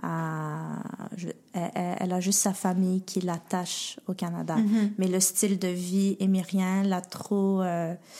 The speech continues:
Speaker 1: euh,
Speaker 2: Attrapée,
Speaker 1: l'a
Speaker 2: là.
Speaker 1: trop attrapée,
Speaker 2: Ouais.
Speaker 1: exactement. Et elle, elle s'est comme habituée à ce style de vie-là. Donc ça, c'est, c'est quand même, quand tu regardes le chemin de quelqu'un, ben, c'est, c'est, euh,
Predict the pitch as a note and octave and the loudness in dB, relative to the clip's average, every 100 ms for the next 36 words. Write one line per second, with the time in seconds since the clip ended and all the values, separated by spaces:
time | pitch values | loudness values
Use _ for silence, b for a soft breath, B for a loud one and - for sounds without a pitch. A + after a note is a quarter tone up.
0 | B B B F#3 F3 E3 D#3+ E3 G3+ G#3 | B B B -4 -2 -2 -2 -2 -4 -4
1 | F#3 G3 F#3+ F3+ A3+ A#3+ A3+ - G#3 G#3 | -2 2 4 4 4 4 4 2 -2 2
2 | A3 D4 G3 G#3 - G3+ G3 G3+ C4 A3 | 2 4 2 0 2 2 4 4 4 4
3 | G3 F#3 F3+ - F#3 - F#3+ - F#3+ F#3+ | 4 2 0 0 0 0 0 0 0 0
4 | F#3 F3+ F#3+ F3+ G3 - - F#3+ F#3+ F#3+ | -2 0 -2 0 0 0 0 2 4 4
5 | F#3+ F3+ - F#3 - F#3 F3 F3 F3 F3 | 2 -2 -4 -4 -2 -4 -2 -4 -4 -2
6 | E3+ A#3 B B B - F3 F3 - G3+ | -2 -4 B B B -4 -2 -2 0 2
7 | G3 G3 F#3 - - F#3+ - F#3+ F#3 F#3+ | 2 0 0 -2 -4 -4 -2 0 2 0
8 | - - - F#3 F#3 F3+ F#3 F3+ F3+ F3 | -2 -10 -8 -6 -4 -4 -6 -6 -8 -6
9 | - F#3 F#3 F#3 F#3 F3 F#3+ F#3 F#3 E3+ | -4 -2 -2 -2 -6 -2 0 2 2 0
10 | D#3 - B B B B _ - - F3 | -2 -4 B B B B _ -10 -4 -4
11 | - - - F3+ F3 F3 - - | -2 -4 -2 -2 -2 -2 -2 -4